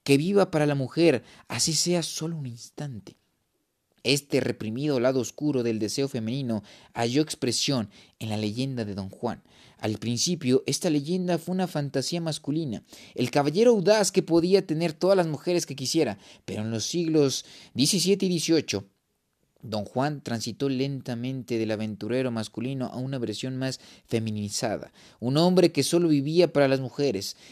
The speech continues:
Esta evolución fue producto de in-, del interés de las mujeres en ese argumento y resultado de sus deseos frustrados. El matrimonio era para ellas condiciones. Cuando una mujer se cruza en su camino, él no pensaba más que en ella.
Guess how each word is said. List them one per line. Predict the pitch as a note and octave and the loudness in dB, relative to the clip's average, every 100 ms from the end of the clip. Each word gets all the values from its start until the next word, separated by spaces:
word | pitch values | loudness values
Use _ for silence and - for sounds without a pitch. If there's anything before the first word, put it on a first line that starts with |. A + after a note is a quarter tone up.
| - | -2
Esta | B2 D3+ F#3+ | 2 4 6
evolución | D3 C3+ B2+ - E3+ | 6 6 4 0 0
fue | F3+ | 0
producto | F3 D#3+ C#3+ E3+ - D3+ | 2 4 4 4 4 4
de | |
in-, | C3 B2 | 2 -2
del | - C3 | 0 0
interés | D#3+ D3 C#3 D3+ | 0 2 4 4
de | C#3 | 4
las | B2 B2 _ - | 0 0 _ -8
mujeres | C3+ - D#3 C3 A#2+ - _ | -8 -2 2 4 2 -2 _
en | A#2+ | -6
ese | B2+ C3+ B2 | -4 -6 -6
argumento | G#2+ G2+ G#2 A#2+ G2 A2 | -6 -6 -6 -6 -4 -4
y | |
resultado | A2 G#2+ A#2 A2+ D3 D#3+ | -4 -6 -10 -2 -2 0
de | C#3 | -4
sus | B2+ B2 | -8 -6
deseos | A#2 A2 D3+ C#3+ | -4 -2 -4 -4
frustrados. | A#2+ G#2+ C3+ C#3 - - - - - | -8 -4 -2 -2 -2 -10 -14 -20 -10
El | - B2 | -2 0
matrimonio | C3 C#3+ C#3+ G3 G#3 F#3+ - _ | 2 0 2 4 4 2 -2 _
era | - G#3 G3 | 2 2 2
para | D#3+ D3+ - | -2 -2 0
ellas | G#3+ G#3 F#3+ F3 | -2 0 0 0
condiciones. | - D#3 D3 - G3+ G3+ A#2 - - - | -2 -2 -2 -4 -2 -2 -2 -6 -10 -10
Cuando | - D3 G#3 | 0 0 0
una | A#3+ | -2
mujer | G3+ D3+ A#3+ A#3 | -2 0 0 2
se | - E3+ | 0 0
cruza | G#3 A3 - | -4 -2 -2
en | E3 D3 | -2 -4
su | C#3 | -4
camino, | D#3 G#3+ A#3+ D#3 - - _ | -2 -2 -2 -4 -6 -18 _
él | - A#3 A3+ | 6 6 6
no | A3 G3 - | 0 -2 0
pensaba | E3 D3+ D3+ G3 E3+ | 2 2 0 0 0
más | D#3+ F#3 F3+ | 2 0 0
que | - | -6
en | B2+ | -6
ella. | D3 B2+ - | -6 -6 -10